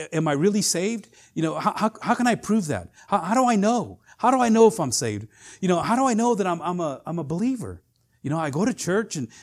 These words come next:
you know, Pastor, I, I don't actually read the Bible all the time, and, and I try to. And you, how do I know? How do I know that that's how I'm growing?" Well, you gotta remember, they didn't have a Bible back then either.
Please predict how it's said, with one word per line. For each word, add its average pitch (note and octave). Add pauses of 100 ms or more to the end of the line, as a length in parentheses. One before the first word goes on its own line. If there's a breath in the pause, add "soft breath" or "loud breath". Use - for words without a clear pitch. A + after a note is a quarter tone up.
you D3
know, F#3+
Pastor, G3+
I, D3
I -
don't G3
actually F3
read F3
the E3+
Bible G3
all F#3+
the D3+
time, G#3+
and, D#3+
and -
I D3
try G3+
to. G3+
And F#3
you, D#3+
how A3
do C#4
I C#4+
know? A#3+ (560)
How G3
do B3
I B3
know A3
that F3+
that's G#3 (160 loud breath)
how G3+
I'm F3+
growing?" F3
Well, F#3
you F3+
gotta C4+
remember, F3+
they D3
didn't G#3
have C#3+
a A#2+
Bible A#2
back A2+
then A2
either. A2